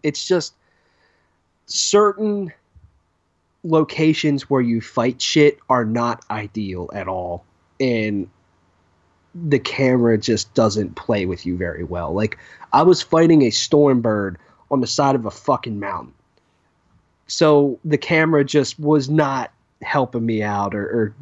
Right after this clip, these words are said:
doing me any favors when I would turn around and, you know, obviously running up and down the hills and stuff. And that's not really a major problem with the game. It's a little nitpicky thing, but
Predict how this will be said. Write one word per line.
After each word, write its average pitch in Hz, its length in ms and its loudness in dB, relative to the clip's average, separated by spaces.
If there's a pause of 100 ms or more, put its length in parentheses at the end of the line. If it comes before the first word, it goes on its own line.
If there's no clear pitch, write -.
(160)
doing 135 240 6
me 113 100 4
any 101 160 0
favors 107 480 0
when 104 120 0
I 98 120 -4
would 92 140 -4
turn 127 180 2
around 98 460 0
and, 90 140 -6 (340)
you 120 100 4
know, 95 340 2
obviously 107 720 0
running 110 360 2
up 104 140 -2
and 110 120 0
down 107 220 2
the 104 60 -2
hills 104 380 2
and 98 120 -6
stuff. 101 300 0
And 104 120 -4 (280)
that's 233 220 2
not 247 240 4
really 208 300 8
a 143 80 4
major 151 500 4
problem 170 280 -2
with 170 120 -2
the 170 80 -6
game. 165 200 0
It's 151 100 -4
a 147 60 -2
little 156 240 2
nitpicky 135 640 -4
thing, 170 280 2
but 135 240 -2